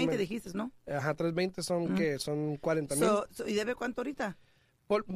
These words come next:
Speaker 2: un ejemplo, vamos a decir que le vas a sa-, sacar cincuenta mil, de
Speaker 1: Ah,
Speaker 2: dos ochenta,
Speaker 1: cincuenta mil.
Speaker 2: le vas a sacar
Speaker 1: Ok.
Speaker 2: cincuenta mil,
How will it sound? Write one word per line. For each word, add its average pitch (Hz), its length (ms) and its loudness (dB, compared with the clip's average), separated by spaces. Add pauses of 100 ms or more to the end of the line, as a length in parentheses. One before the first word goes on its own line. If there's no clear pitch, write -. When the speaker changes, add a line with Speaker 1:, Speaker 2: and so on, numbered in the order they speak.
Speaker 2:
un 214 160 2
ejemplo, 170 360 0
vamos 202 160 2
a - 20 2
decir 208 80 -2
que 226 80 -2
le 190 60 4
vas 180 80 0
a 196 60 0
sa-, 196 200 -2
sacar 175 320 4
cincuenta 180 380 2
mil, 214 200 2
de 196 80 4
Speaker 1:
Ah, 226 80 8
Speaker 2:
dos 233 140 4
ochenta, 214 320 4
Speaker 1:
cincuenta 190 220 6
mil. 165 80 2
Speaker 2:
le 160 80 2
vas 170 120 4
a 170 40 2
sacar 196 160 2
Speaker 1:
Ok. 202 80 4
Speaker 2:
cincuenta 185 440 2
mil, 196 240 4